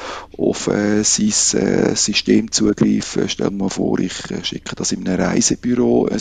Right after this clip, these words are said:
ein Mail und das hat ein Virus drin, wo ich nicht merke und, äh, das Reisebüro kann beispielsweise da, äh, die Online-Buchungsplattform nicht mehr benutzen.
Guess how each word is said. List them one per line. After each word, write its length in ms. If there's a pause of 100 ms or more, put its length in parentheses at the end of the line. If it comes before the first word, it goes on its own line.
ein 200
Mail 360
und 200
das 80
hat 120
ein 100
Virus 420
drin, 460 (460)
wo 140
ich 180
nicht 200
merke 760
und, 480
äh, 300
das 220
Reisebüro 540
kann 260
beispielsweise 600
da, 140
äh, 120 (380)
die 60
Online-Buchungsplattform 1300
nicht 160
mehr 140
benutzen. 580